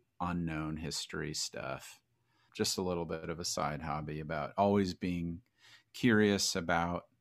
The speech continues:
ancient history and interested in that. And I did end up applying when I was a senior to the University of Pennsylvania, which at the time was the, one of the better archaeology schools in the country.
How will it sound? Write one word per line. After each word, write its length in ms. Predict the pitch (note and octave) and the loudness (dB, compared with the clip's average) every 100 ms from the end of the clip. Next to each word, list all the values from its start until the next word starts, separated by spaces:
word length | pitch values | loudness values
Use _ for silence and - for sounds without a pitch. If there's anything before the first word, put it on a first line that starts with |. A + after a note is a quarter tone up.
| _ _ _ - | _ _ _ -2
ancient 420 | F2+ F2+ - E2 | 0 0 0 0
history 640 | E2+ - - E2+ E2+ E2+ | 0 -2 -2 -2 -2 -4
and 280 | D#2+ D2+ D2+ - _ _ | -4 -4 -6 -10 _ _
interested 580 | - A#2+ A2+ G2+ - E2+ | 2 4 4 0 0 -4
in 120 | D#2+ | -4
that. 240 | D2+ D#2 E2 _ _ _ _ _ _ _ | -6 -8 -10 _ _ _ _ _ _ _
And 160 | A2+ A2+ | 6 8
I 160 | C3 | 8
did 480 | D3 C3+ C#3 G#2+ F#2+ | 6 8 10 10 10
end 220 | F#2+ F#2 | 6 6
up 240 | F#2 F2+ - | 4 4 0
applying 840 | F2 G#2 G2 F#2+ G2+ G#2+ A#2 C3 _ _ _ _ | 0 2 4 4 2 2 0 -4 _ _ _ _
when 180 | F#2 F#2 | -2 2
I 120 | F2+ | 2
was 140 | F2+ F2 | 2 0
a 60 | |
senior 540 | - G2 F#2+ F2+ F2 F2 | -2 -2 0 0 -2 -4
to 220 | - F#2+ | -2 0
the 100 | F2+ | 0
University 560 | F2+ F2+ F2 F2 E2+ F#2+ | 0 0 0 0 0 -2
of 100 | E2+ | -4
Pennsylvania, 680 | - F#2 - E2+ F2 F2 E2 | -4 -2 -4 -4 -2 -2 -2
which 200 | D2 - | -4 -4
at 120 | F2 | -4
the 80 | - | -6
time 400 | - F#2+ F#2 F#2 | -4 0 2 2
was 300 | E2+ D2+ - - | 0 -2 -6 -4
the, 340 | D#2 D2 C#2+ - _ - | -4 -4 -6 -12 _ -8
one 180 | E2+ E2+ | -6 -4
of 60 | D#2+ | -6
the 80 | |
better 520 | D#2 A2+ D#2 D#2 D#2 - _ _ _ - | -4 -2 -2 -2 -6 -10 _ _ _ -2
archaeology 640 | F#3 - F2+ E2 - - | -2 0 -2 -2 -2 -4
schools 420 | E2 - F2 E2 - | -6 -6 -6 -6 -6
in 60 | |
the 60 | D#2 | -10
country. 640 | - G#2 - C#2+ D2 D2+ | -4 -4 -4 -6 -6 -8